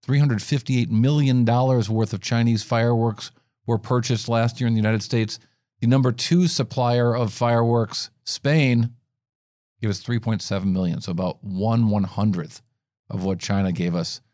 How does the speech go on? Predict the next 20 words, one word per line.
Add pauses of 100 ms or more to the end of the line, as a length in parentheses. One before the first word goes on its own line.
(220)
after
that.
Thailand,
Hong
Kong,
Japan,
Germany,
Mexico,
Italy. (340)
That's
from
the
U
S
Comtrade
database
as
reported
by
Statistica.